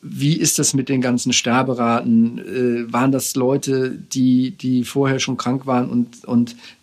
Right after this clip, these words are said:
beim vielleicht leider doch in den nächsten drei Wochen auch an anderen Sachen gestorben wären?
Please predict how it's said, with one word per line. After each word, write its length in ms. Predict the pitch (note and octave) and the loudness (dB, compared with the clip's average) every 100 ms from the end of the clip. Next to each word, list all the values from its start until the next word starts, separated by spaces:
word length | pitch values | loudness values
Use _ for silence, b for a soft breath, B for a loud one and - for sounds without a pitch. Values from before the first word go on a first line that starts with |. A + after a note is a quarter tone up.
| _ | _
beim 920 | - A#2+ B2 B2 B2 A#2+ A#2+ B2 A#2+ - - - - | -2 2 4 4 4 4 2 0 -2 -6 -10 -14 -16
vielleicht 640 | - B2+ B2 C3 - _ | -4 0 2 0 -4 _
leider 380 | A#2+ A#2 C3+ B2 | -2 -2 0 -2
doch 220 | C3+ - | -4 -6
in 80 | - | -4
den 80 | B2+ | -2
nächsten 280 | B2+ - | -2 -4
drei 240 | B2 A#2 A#2 | -4 -4 -4
Wochen 200 | A#2 C3 | -6 -6
auch 280 | - A2+ - | -6 -6 -6
an 140 | A#2+ | -4
anderen 280 | C#3+ C#3+ C3 | 2 2 4
Sachen 260 | B2+ A#2+ | 2 0
gestorben 680 | B2+ A#2+ - B2 B2+ C3 A#2+ | -2 -2 0 2 4 2 0
wären? 300 | B2 B2 B2+ | 2 4 2